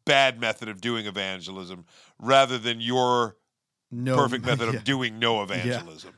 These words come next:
Speaker 2: Yeah.
Speaker 1: of not doing it.
Speaker 2: Yeah.
Speaker 1: Um, that's how I feel. The guys on camp, you know what? Did he? I'm sure he did, dude. He was
Speaker 2: Right.
Speaker 1: a man.
Speaker 2: <laughs> Right.
Speaker 1: But he's in the arena
Speaker 2: Yeah.
Speaker 1: with his sleeves rolled up,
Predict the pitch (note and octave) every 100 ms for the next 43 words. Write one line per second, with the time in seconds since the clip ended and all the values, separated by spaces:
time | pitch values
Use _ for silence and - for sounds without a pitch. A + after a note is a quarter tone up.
0 | _ C3+ A#2+ A2+ C3 B2 B2 G#2+ G2 E2
1 | D#2 - B2 G#2+ - - C3 B2 A2+ A2
2 | G2 _ _ - _ _ - A#2+ F3 F#3+
3 | - D#3+ C3 A2+ - A#2+ A2 F#2 E2 F#2+
4 | G#2 B2 B2+ B2 A2+ A2+ F#2+ _ _ _
5 | - C3+ D3+ D3+ D3+ C#3+ _ _ _ _
6 | _ _ _ _ A#2 G#2 C3 A#2+ G#2 A#2
7 | - C#3 B2+ - B2+ B2 A2+ B2+ C3 A#2
8 | A#2 A2 - B2 A#2 F#3 A#2+ A2+ B2 A2+
9 | G#2 - D3 - D3+ - - C#3 B2+ -
10 | C#3 B2+ - - D3 D#3 C#3 G#2 F#2+ C3
11 | C#3 B2+ F2+ D2 - A#2 B2 B2 - B2+
12 | B2+ A#2+ - - C#3 C#3+ C3 C3 A#2+ A2+
13 | G#2+ F2